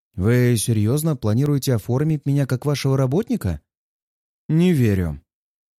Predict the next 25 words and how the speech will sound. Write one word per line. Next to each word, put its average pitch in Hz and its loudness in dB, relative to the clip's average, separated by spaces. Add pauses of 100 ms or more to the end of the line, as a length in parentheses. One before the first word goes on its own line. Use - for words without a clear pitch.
(300)
«С - -10
трудовым 160 2
договором, 127 0
налогами 147 0
и 101 -6
так 135 -2
далее?» 160 -2 (580)
«Я 98 -2
же 123 2
сказал». 120 -2 (920)
Теперь 104 -2 (260)
взгляд 95 -2
Роу 151 2 (120)
прикован 110 0
ко 139 -2
мне. 87 -2 (760)
И - 0
он 151 4
явно 143 4
недоволен 139 2
тем, 160 0
что - -4
его 131 2
приказы 127 0
обсуждаются. 87 -4